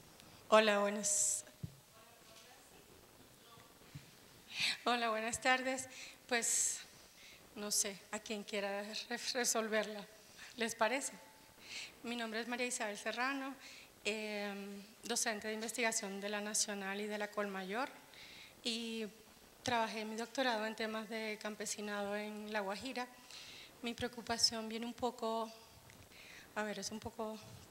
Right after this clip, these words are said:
mucho pensamiento, pero voy a tratar de resumir. Eh, estuve en discusiones sobre el te-, el, el constructo campesinado en la Nacional cuando llegué a este país, hace unos siete, ocho años. Y, mm,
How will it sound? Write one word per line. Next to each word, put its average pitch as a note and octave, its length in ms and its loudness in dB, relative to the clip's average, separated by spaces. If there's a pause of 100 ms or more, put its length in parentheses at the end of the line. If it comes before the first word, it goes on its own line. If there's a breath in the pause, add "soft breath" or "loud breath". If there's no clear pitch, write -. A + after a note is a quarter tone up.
mucho A#3+ 340 -2
pensamiento, B3 560 0
pero G#3 200 0
voy G#3 100 0
a G#3+ 60 2
tratar G#3+ 220 0
de G#3 80 -2
resumir. G3+ 460 -4 (580 loud breath)
Eh, A3+ 600 -2
estuve B3+ 360 4
en B3 80 4
discusiones C4 640 4
sobre B3 260 2
el A#3+ 100 -2
te-, A3 280 -2
el, A3 360 -8
el G#3 440 -4 (220)
constructo A#3 540 -4
campesinado A3+ 880 0 (100)
en G#3+ 100 -4
la A3 100 -2
Nacional G#3 640 0 (580 loud breath)
cuando A3 260 0
llegué G#3 280 0
a - 20 0
este G#3 200 -2
país, A3+ 560 0 (1040 loud breath)
hace A#3 220 0
unos G#3 300 -2
siete, A3+ 520 2
ocho G#3 260 -4
años. F#3+ 480 -4 (180)
Y, A#3 420 -2
mm, G#3 280 -6